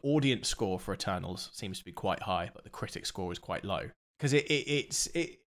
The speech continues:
it's interesting 'cause a lot of people are saying it, again, and very similar to kind of our conversations about, like,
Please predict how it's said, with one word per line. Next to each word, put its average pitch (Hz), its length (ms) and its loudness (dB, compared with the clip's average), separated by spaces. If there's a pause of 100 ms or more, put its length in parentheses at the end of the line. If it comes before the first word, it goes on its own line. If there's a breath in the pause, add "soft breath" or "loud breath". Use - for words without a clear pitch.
it's 160 220 -4
interesting 143 480 4
'cause 120 120 -2
a 131 40 2
lot 131 160 4
of 123 80 -2
people 120 260 2
are 107 60 0
saying 107 380 -2
it, - 260 -2
again, 104 300 -6
and 113 120 -8
very 104 280 -2
similar 95 380 -2
to 92 280 -4
kind - 140 -10
of 95 160 -8
our 92 80 -12
conversations 98 580 -6
about, 90 160 -6
like, 90 140 -6